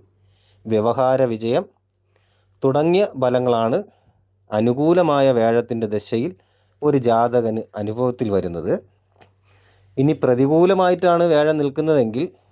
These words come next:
ആ ദശയിൽ ഈ പറഞ്ഞിരിക്കുന്ന കാര്യങ്ങളുടെയൊക്കെ വിപരീത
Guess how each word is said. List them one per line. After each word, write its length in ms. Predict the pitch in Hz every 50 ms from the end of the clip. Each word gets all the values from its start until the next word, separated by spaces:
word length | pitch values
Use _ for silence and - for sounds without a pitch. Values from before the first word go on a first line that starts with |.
| _ _ -
ആ 100 | 170 175 180 165 143
ദശയിൽ 340 | 131 - 147 135 135 139 156 - _ _ _ _ _ _ _ - 170
ഈ 100 | 175 190 190 -
പറഞ്ഞിരിക്കുന്ന 800 | 151 135 131 135 143 160 180 180 180 180 151 - 160 151 156 165 156 139
കാര്യങ്ങളുടെയൊക്കെ 840 | 120 123 123 135 143 143 139 135 131 127 120 117 107 110 - 156 190 - - _ _ _ _ _ _ _ _ _ _ -
വിപരീത 580 | 110 110 120 123 127 143 156 185 196 208 202